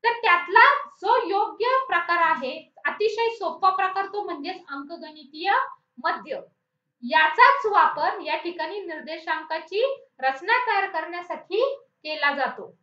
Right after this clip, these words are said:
म्हणजेच योग्य सरासरीची निवड. अंकगणितीय मध्याचा वापर या ठिकाणी योग्य सरासरीची निवड करण्यासाठी केला जातो, कारण तुलनात्मक दृष्ट्या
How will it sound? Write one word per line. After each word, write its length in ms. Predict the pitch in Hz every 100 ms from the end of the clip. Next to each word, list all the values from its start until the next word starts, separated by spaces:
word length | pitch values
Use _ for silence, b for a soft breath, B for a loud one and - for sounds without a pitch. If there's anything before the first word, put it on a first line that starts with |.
| _
म्हणजेच 400 | 269 311 339 466 - _ _ -
योग्य 420 | 254 440 - 339
सरासरीची 1160 | 494 - 370 339 349 - 294 277 349 508 571 - _
निवड. 300 | 311 349 214 - - _ _ _
अंकगणितीय 1000 | 277 359 440 494 453 403 403 - 359 415 466 523 - _ -
मध्याचा 680 | 247 311 349 370 381 415 415
वापर 440 | 302 277 311 349 508 508 - _ _
या 120 | 320
ठिकाणी 640 | 370 359 349 320 381 539 -
योग्य 420 | 233 330 440 - 508 494
सरासरीची 880 | 370 349 349 330 302 294 392 494 381
निवड 280 | 320 370 453
करण्यासाठी 640 | 403 349 339 339 302 302
केला 300 | 247 277 262
जातो, 420 | 254 220 320 466 - - _ -
कारण 400 | 262 262 294 403 - - _ _ _
तुलनात्मक 760 | 359 349 415 508 508 523 539 571
दृष्ट्या 460 | 339 - 302 311